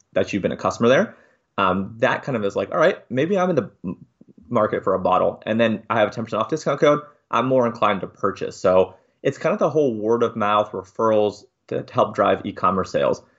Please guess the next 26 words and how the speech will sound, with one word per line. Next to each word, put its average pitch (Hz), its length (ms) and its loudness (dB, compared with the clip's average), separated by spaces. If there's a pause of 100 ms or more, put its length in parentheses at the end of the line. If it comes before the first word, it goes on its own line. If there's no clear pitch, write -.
(260)
Um, 87 300 0
so, 131 200 -4
so 147 140 0
I 131 140 2
think 240 300 -8
those 131 240 4
are 131 40 -4
kind 127 160 -2
of 113 220 -6
two 135 160 -2
big 127 160 2
ones. 131 360 2 (340)
Um, 104 180 2
another 147 320 0
big 117 240 -2
one, 123 320 2
this - 240 -4
one's 202 160 -4
kind 156 180 0
of 113 80 0
a - 20 -10
hit 113 140 0
or 98 120 2
miss 95 260 0
depending 104 420 -2
on 92 380 2